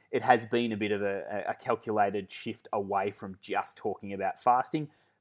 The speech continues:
but I'm still very interested in, you know, the, the, the science of fasting and what's going on out there. And so I do want to get some more guests on that will talk to fasting. But this year, um, and you might have felt it as well with some of the guests I've had on it,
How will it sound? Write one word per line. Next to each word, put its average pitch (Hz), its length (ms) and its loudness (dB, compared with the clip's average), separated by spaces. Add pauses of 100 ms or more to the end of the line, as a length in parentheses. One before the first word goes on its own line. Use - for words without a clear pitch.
but 139 80 6
I'm 127 120 10
still 196 180 2
very 135 240 10
interested 110 420 -6
in, 98 360 -8
you 98 80 -8
know, 95 120 -6
the, 110 160 -4 (160)
the, 98 180 -6 (160)
the - 60 -10
science 104 520 2
of 95 120 -6
fasting 123 460 6
and 104 100 -2
what's - 160 -10
going 92 220 -6
on 107 160 -2
out 104 160 0
there. 131 220 2
And 107 100 -4
so 107 140 0
I 101 80 4
do 107 120 -2
want 101 140 -2
to 90 80 -14
get 101 160 -6
some 92 240 -12
more 95 240 -8
guests - 380 -6
on 104 240 -4 (320)
that - 100 -6
will 98 100 -6
talk 156 280 8
to 151 80 0
fasting. 156 500 6 (300)
But 113 180 -2
this 131 300 -4
year, 120 340 0 (300)
um, 104 520 -2
and 120 220 -2
you 143 60 0
might 156 240 8
have 120 80 2
felt 117 400 0
it 135 120 -2
as 110 160 -4
well 117 380 6
with 117 180 -2
some 113 160 -2
of 110 60 -6
the 104 60 -4
guests 104 260 -4
I've 101 120 -4
had 135 200 4
on 151 160 2
it, 170 100 -6